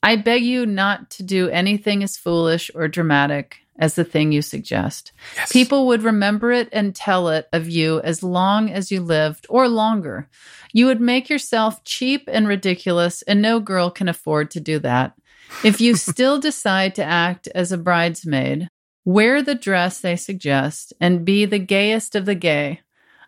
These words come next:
Speaker 1: I'll wager you'll be glad sooner or later that things turned out the way they did." Isn't it funny how casually people use the word gay back then?
Speaker 2: Yeah.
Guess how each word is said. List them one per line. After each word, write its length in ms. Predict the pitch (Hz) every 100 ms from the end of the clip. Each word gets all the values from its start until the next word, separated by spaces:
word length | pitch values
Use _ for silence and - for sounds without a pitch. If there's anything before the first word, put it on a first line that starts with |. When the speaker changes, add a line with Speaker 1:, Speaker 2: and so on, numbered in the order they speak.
| _ _ -
Speaker 1:
I'll 280 | 196 220 240
wager 680 | 214 190 196 202 190 190 175 _ -
you'll 240 | 180 185
be 180 | 190 208
glad 480 | 202 170 156 151 156
sooner 400 | - 170 170 185
or 140 | 185 180
later 540 | 160 143 143 147 151 -
that 180 | 160 -
things 300 | 151 151 -
turned 260 | 165 147
out 320 | 127 131 -
the 100 | -
way 180 | 131 120
they 140 | 117 113
did." 460 | - - - 160 - _ _ _
Isn't 280 | - 214 - -
it 120 | -
funny 440 | - 175 180 180
how 460 | 170 165 165 165 165
casually 600 | - 165 151 156 160 156
people 360 | 156 160 151 156
use 300 | 151 151 -
the 120 | 151
word 300 | 151 147 147
gay 420 | 151 147 151 156 - _ _ _
back 260 | 175 170 -
then? 380 | 165 165 165 165 _ -
Speaker 2:
Yeah. 480 | 208 339 330 90